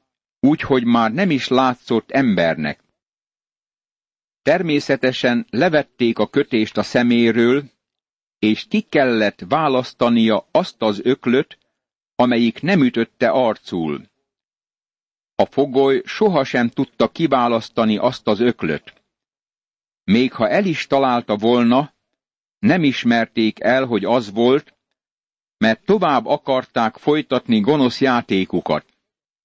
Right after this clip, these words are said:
Ez kegyetlen öklözés volt, és talán éppen ezért kellett elfogniuk Cirénei Simont, hogy vigye a keresztjét.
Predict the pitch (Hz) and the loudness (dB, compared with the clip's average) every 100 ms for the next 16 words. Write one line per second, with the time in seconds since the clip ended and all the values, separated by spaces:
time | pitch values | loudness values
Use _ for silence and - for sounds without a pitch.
0 | _ _ _ _ _ _ _ _ - 107 | _ _ _ _ _ _ _ _ -2 -2
1 | - - 208 160 - 120 117 107 151 - | -2 0 2 2 -2 -2 0 0 -2 0
2 | 117 110 107 - 107 120 131 - _ _ | 0 2 0 -2 0 2 2 -2 _ _
3 | _ _ _ _ _ _ _ - 117 - | _ _ _ _ _ _ _ -2 -2 -2
4 | - 143 135 123 180 208 - 147 117 147 | -2 0 0 -2 -2 -4 -4 -4 0 -2
5 | 131 123 - - 135 120 107 - - 143 | 0 -2 -2 -2 0 0 -2 -2 -2 -2
6 | 139 131 117 120 113 95 - 165 147 127 | 0 -4 2 2 2 0 -2 0 2 2
7 | 117 107 98 - 117 120 139 151 - - | 2 0 -2 0 2 2 0 -4 -8 -4
8 | 98 123 156 120 104 - 139 98 87 - | -2 -4 -2 0 0 -2 -2 -2 -4 -8
9 | 98 78 71 | -4 -4 -4